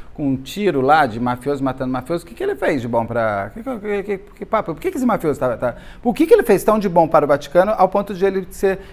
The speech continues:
elegível a ser enterrado dentro da, da, da igreja? Então, é o que essa jornalista, essa é uma grande pergunta que ela faz, uma ótima jornalista.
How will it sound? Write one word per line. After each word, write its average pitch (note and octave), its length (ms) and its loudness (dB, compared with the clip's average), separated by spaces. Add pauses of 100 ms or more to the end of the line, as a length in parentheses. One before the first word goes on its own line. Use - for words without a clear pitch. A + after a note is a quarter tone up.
(100)
elegível G3+ 680 4
a F#3+ 80 2
ser G3 180 2
enterrado D#3+ 720 2 (380)
dentro C3+ 480 -2 (440)
da, B2+ 520 6
da, A2+ 960 4 (1200)
da C#3 80 2
igreja? A2+ 340 -2 (640)
Então, - 140 -6 (100)
é D3 80 2
o B2 60 0
que D3+ 200 -4
essa D3+ 280 -2
jornalista, D#3 420 0
essa D#3+ 160 -4
é - 20 -2
uma A#3 120 -2
grande D#3+ 400 0
pergunta C#3+ 400 -6
que - 80 -10
ela F#3 100 -8
faz, A#2+ 300 -4
uma G2 100 -6
ótima D#3 260 -2
jornalista. G#2 460 -10